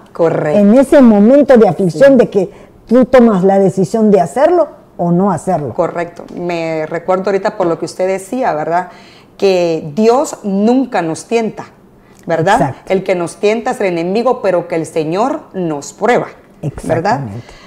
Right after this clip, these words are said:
Speaker 1: Entonces, otra de los, ah, síntomas que decía que es un estado de ánimo depresivo. Dice que muestra mucha tristeza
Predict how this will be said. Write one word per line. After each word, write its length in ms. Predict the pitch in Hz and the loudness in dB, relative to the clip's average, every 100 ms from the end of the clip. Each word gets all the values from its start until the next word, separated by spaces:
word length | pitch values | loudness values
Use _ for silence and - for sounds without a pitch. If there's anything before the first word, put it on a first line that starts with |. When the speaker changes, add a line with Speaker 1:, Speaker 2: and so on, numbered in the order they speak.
| - | -4
Speaker 1:
Entonces, 560 | 196 196 220 220 247 - | -2 0 -2 0 -4 0
otra 340 | 233 240 311 302 | 0 2 2 2
de 140 | 254 | 2
los, 300 | 208 180 - | 0 -4 -4
ah, 160 | 185 175 | -2 -2
síntomas 640 | - 240 254 277 262 269 | -2 -4 0 0 0 -2
que 160 | - 185 | -2 -2
decía 640 | 175 165 - 247 262 220 | -2 -4 -2 0 2 0
que 220 | 185 180 | 0 0
es 120 | 208 - - - | -2 -8 -20 -6
un 200 | 226 254 | -2 0
estado 580 | 262 254 - 226 233 247 | -2 -4 0 2 4 4
de 140 | 208 | 4
ánimo 480 | 180 208 247 262 254 | 2 2 2 0 0
depresivo. 1040 | 208 175 180 180 160 156 - 254 196 143 131 - - - | -2 0 -2 0 -4 -4 -4 -2 -2 -6 -8 -20 -20 -10
Dice 340 | 190 220 220 240 | -4 -2 0 0
que 140 | 196 | 0
muestra 420 | 170 202 214 214 | 0 -2 0 -2
mucha 440 | 190 202 254 - 226 | 0 0 -2 -2 -4
tristeza 760 | 185 175 - 247 302 330 320 | -4 -6 -2 -2 0 -4 -6